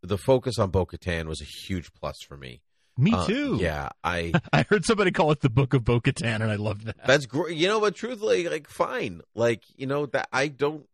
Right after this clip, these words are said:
Speaker 1: I don't have an issue with that at all. Like,
Speaker 2: No,
Speaker 1: I,
Speaker 2: same.
Speaker 1: yeah, I love that we went back to, like,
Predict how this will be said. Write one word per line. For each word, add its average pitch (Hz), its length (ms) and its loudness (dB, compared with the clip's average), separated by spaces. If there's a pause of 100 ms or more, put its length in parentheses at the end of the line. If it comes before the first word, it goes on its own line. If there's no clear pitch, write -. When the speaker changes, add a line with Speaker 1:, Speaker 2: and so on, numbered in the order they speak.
Speaker 1:
I 143 200 2
don't 143 360 -4
have 139 200 -2
an 135 80 -8
issue 147 300 -10
with 135 160 -10
that 131 240 -6 (340)
at 104 200 -2 (100)
all. 98 460 -2 (280)
Like, 113 120 2
Speaker 2:
No, 208 120 6
Speaker 1:
I, 214 60 4
Speaker 2:
same. 151 560 2
Speaker 1:
yeah, 110 300 0
I 120 200 4
love 135 300 0
that 120 160 2
we 104 100 -4
went 95 200 -6
back 92 280 -4
to, 95 120 -4
like, 87 300 -6